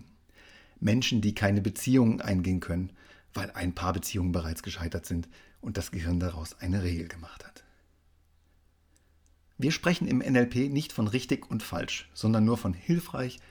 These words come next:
und nicht so hilfreich. Die Frage ist also,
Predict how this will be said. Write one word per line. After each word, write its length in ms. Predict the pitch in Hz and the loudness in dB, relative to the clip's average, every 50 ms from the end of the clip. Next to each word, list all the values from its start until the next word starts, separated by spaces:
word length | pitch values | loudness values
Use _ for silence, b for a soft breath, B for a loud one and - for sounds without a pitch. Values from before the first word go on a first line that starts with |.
| b b b b b | b b b b b
und 260 | - - 139 139 - | -6 -4 -4 -2 0
nicht 220 | - - 95 90 - | 0 2 2 2 0
so 140 | - - 76 | -4 -8 -8
hilfreich. 460 | 82 - - - - - - - - _ _ _ _ _ _ _ _ _ b b b b b b - | -10 -10 -12 -14 -18 -18 -20 -20 -20 _ _ _ _ _ _ _ _ _ b b b b b b -4
Die 80 | - 113 | -4 -2
Frage 340 | - - 190 220 247 185 - | 0 2 2 2 2 2 2
ist 160 | - - - | 0 -2 -4
also, 340 | - 98 90 107 170 170 | -4 -2 0 0 0 0